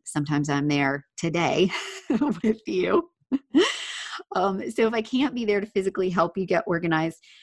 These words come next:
those are easy and really fun courses that are there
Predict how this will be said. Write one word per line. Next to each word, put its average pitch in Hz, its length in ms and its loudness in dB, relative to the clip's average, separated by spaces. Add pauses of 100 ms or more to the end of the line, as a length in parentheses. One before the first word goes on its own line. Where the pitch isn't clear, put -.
(240)
those 202 160 0
are 294 160 0 (100)
easy 196 460 0
and 175 160 2
really 185 200 2
fun 214 360 0
courses 190 600 0
that 175 160 0
are 170 120 2
there 170 600 0